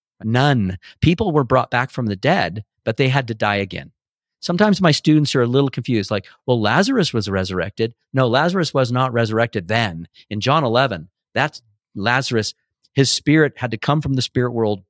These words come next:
back into the mortal body, and then he lived, but then eventually had to die again. What this is pointing to,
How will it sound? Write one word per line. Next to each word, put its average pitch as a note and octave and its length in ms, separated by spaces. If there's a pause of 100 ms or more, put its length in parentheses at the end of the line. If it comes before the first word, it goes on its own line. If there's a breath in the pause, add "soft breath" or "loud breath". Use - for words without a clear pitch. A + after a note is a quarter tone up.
back B2+ 320
into C3 200
the A2+ 120
mortal A#2 360
body, G2 480 (260 soft breath)
and G#2 100
then A2+ 120
he A#2 120
lived, B2 380
but G#2+ 140
then A2+ 140
eventually G#2 360
had F#2+ 160
to E2+ 60
die - 240
again. - 280 (220)
What A#2 280
this G3+ 260
is G3+ 100
pointing C#3+ 400
to, - 240